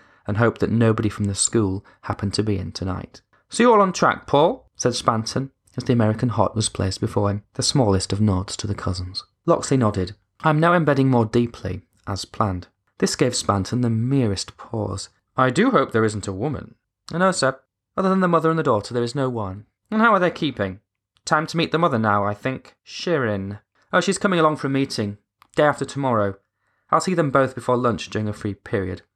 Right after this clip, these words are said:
"Is this a routine pizza, sir?" Spanton nodded,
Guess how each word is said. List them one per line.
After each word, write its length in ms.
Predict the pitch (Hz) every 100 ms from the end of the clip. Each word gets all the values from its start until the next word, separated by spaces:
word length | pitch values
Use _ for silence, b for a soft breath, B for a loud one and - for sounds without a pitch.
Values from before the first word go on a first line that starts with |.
| _
"Is 100 | -
this 140 | 254 233
a 80 | 196
routine 600 | 180 175 - 127 95 82
pizza, 400 | - 87 - -
sir?" 320 | - - 101 - _
Spanton 580 | - 147 107 - 110 113
nodded, 360 | 107 95 92